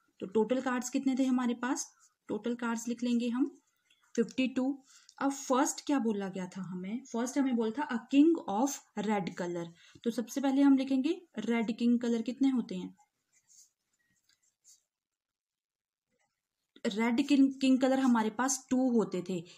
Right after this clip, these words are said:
एक डायमंड में होता है हमारे पास और एक हमारे पास हार्ट में होता है। तो जब प्रोबेबिलिटी निकालेंगे, probability of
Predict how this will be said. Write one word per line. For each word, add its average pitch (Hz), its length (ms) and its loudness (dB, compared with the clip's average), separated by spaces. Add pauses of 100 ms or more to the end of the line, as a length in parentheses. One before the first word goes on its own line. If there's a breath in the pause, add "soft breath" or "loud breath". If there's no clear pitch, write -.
(120)
एक 226 220 4
डायमंड 196 440 2
में 269 100 8
होता 277 280 8
है 262 60 2
हमारे 240 280 0
पास 262 280 0
और 226 220 -2
एक 240 220 0
हमारे 208 260 0
पास 254 320 -2
हार्ट 208 300 -4
में 208 80 -4
होता 180 260 -6
है। 170 100 -10 (280 loud breath)
तो 233 80 -2
जब 277 260 0
प्रोबेबिलिटी 214 640 0
निकालेंगे, 180 760 -2 (1080)
probability 196 800 -2 (1400)
of 220 260 0